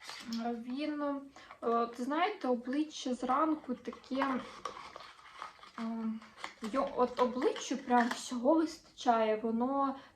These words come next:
таке, е, насичене всі-, ну, всім, чим потрібно, цими всіми поживними речовинами, таке гладеньке, е, і нежирне, от таке, яке потрібно. Тому ось, е,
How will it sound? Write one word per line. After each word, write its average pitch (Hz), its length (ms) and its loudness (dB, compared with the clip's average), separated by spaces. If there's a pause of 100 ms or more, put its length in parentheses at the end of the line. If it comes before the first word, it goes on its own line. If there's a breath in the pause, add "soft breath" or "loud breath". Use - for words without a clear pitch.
таке, - 280 -2
е, 226 840 2 (1300)
насичене 240 1120 0 (360)
всі-, 220 520 -4
ну, 262 140 0
всім, - 460 0
чим 233 240 0
потрібно, 262 520 0
цими 240 300 0
всіми 233 360 0
поживними 240 600 2
речовинами, 240 880 0 (540 loud breath)
таке 262 300 -2
гладеньке, 240 1080 0 (380 loud breath)
е, - 80 -8
і 262 220 -4
нежирне, 262 1080 2
от - 180 -8
таке, 277 340 0
яке 254 180 0
потрібно. 214 720 -6
Тому 247 380 0 (360 loud breath)
ось, - 400 -4
е, 220 320 2